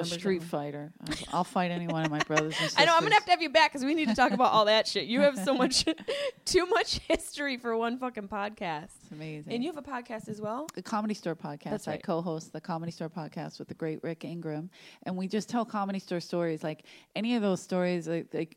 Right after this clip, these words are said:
Speaker 2: there's a guy named Mike Becker that was Mitzi's right hand. We interviewed him, and we're gonna re-interview him again
Speaker 1: Yeah.
Speaker 2: because it, he has so much. For seventeen years, he was her right hand
Speaker 1: Oh, man,
Speaker 2: man.
Speaker 1: I can't imagine what fodder he's got.
Speaker 2: Oh, if
Speaker 1: That's
Speaker 2: you
Speaker 1: gotta
Speaker 2: get
Speaker 1: be,
Speaker 2: an
Speaker 1: like
Speaker 2: episode to listen to, pick the Mike Becker one
Speaker 1: Okay.
Speaker 2: because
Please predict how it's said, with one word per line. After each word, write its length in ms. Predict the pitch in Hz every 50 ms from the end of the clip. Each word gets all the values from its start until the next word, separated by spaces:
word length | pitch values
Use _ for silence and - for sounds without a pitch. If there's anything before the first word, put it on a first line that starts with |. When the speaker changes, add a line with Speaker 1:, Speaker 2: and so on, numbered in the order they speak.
| - 131 151 -
Speaker 2:
there's 240 | - 196 190 180 180
a 40 | 185
guy 200 | - 190 180 190
named 180 | 185 180 170
Mike 240 | 165 165 165 165 -
Becker 320 | - 151 156 - - 180
that 140 | 175 170 -
was 120 | - 160 165
Mitzi's 320 | 165 160 - 175 160 165
right 240 | 156 151 151 151 151
hand. 360 | 165 147 151 151 160 165 160
We 80 | - 156
interviewed 500 | - - 170 175 175 165 170 160 156 156
him, 260 | 165 180 165 160 160
and 100 | 160 151
we're 80 | 147 143
gonna 200 | 151 170 147 147
re-interview 680 | 127 151 165 165 - - 143 165 170 160 170 170 170
him 180 | 170 175 160 151
again 420 | 147 - 160 156 160 180 185 190 - - - -
Speaker 1:
Yeah. 120 | 220 220 196
Speaker 2:
because 260 | 185 - - 190 175
it, 80 | 185 - - 208 - - - _
he 120 | - 214
has 160 | 202 190 185 -
so 320 | - - - 208 180 180
much. 440 | 180 170 165 156 151 - - - - _ _ _ _ _ _ _ _ _ _
For 100 | - 196
seventeen 480 | - - 226 208 226 214 - - 226 214
years, 200 | 202 202 190 -
he 100 | 190 185
was 160 | 160 165 160
her 200 | - - 156 147 139
right 340 | 139 151 165 160 165 170 165
hand 120 | 190 208
Speaker 1:
Oh, 100 | 190 185
man, 160 | 175 185 185 180 180
Speaker 2:
man. 20 |
Speaker 1:
I 80 | 185 185
can't 200 | - - 214 190
imagine 400 | 180 185 180 180 180 180 170 175 170
what 100 | 175 185
fodder 380 | - - 190 180 180 175 170
he's 240 | 170 190 190 190 185
got. 200 | - 165 156 147
Speaker 2:
Oh, 360 | 180 196 196 185 175 165 156 151 - -
if 120 | - 190 -
Speaker 1:
That's 200 | - 220 226 240
Speaker 2:
you 60 | 254
Speaker 1:
gotta 180 | 254 233 208 202
Speaker 2:
get 160 | 226 214 208
Speaker 1:
be, 60 | 190
Speaker 2:
an 80 | 202 185
Speaker 1:
like 160 | 180 190 190
Speaker 2:
episode 400 | 190 202 185 - - 185 185 180
to 100 | - 190
listen 320 | 175 180 180 170 - 175 165
to, 200 | - 202 175 165
pick 280 | - - 196 190 - -
the 60 | 180
Mike 300 | 165 170 165 165 160 -
Becker 340 | 170 160 160 - 165 160 156
one 220 | 156 151 151 151 151
Speaker 1:
Okay. 200 | 196 214 - 226
Speaker 2:
because 420 | 196 156 147 147 147 143 _ _